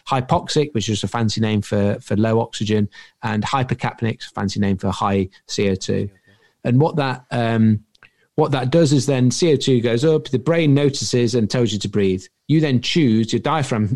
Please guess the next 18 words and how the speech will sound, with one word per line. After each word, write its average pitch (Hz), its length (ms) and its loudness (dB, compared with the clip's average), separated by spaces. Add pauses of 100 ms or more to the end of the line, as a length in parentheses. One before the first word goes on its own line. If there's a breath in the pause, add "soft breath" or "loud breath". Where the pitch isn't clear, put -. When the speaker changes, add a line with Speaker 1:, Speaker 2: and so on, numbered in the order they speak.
(100)
Speaker 1:
will 117 140 2
contract 135 460 0
and 113 80 2
spasm 123 360 0
and 131 100 2
actually - 200 -6
gets 123 200 -4
a 117 60 2
bit 113 100 0
of 110 80 0
a 104 40 2
workout. 110 500 0
So 113 80 2
again, 123 280 0
it's 123 140 -2
good 120 300 0
for, 110 160 -2
like, 104 240 -2